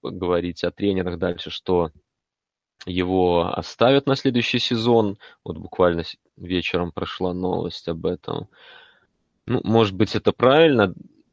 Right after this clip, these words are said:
Не хотят они Райана опять каждый год менять координатора, учитывая, что даже с Шенаханом у него не на первый сезон получилось.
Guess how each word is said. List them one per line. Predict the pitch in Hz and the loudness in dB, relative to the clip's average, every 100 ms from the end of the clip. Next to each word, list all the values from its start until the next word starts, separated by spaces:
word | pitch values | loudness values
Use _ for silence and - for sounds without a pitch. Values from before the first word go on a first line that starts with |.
| _ - | _ -2
Не | 113 123 | 2 4
хотят | 143 156 151 110 | 2 6 6 6
они | 107 110 | 6 6
Райана | 117 123 110 101 | 6 6 4 2
опять | 98 117 104 | 2 4 2
каждый | - 110 98 104 | 4 2 2 -2
год | 95 110 - | 2 0 2
менять | 98 101 101 92 - - | -2 0 2 0 -4 -2
координатора, | 98 95 98 120 147 117 95 | -2 0 0 0 2 2 2
учитывая, | 92 - 85 95 | 0 -2 -2 -2
что | - 98 | -2 -2
даже | 95 90 | 0 -2
с | - | -4
Шенаханом | - 98 90 - 90 87 | 0 0 0 -4 -4 -2
у | |
него | 90 90 90 | -2 -2 -2
не | 92 | -2
на | 95 | -2
первый | - 98 90 87 | 0 0 0 -4
сезон | - 92 90 | -2 -2 -2
получилось. | - 87 87 - 139 117 - | -4 -6 -4 0 2 2 -2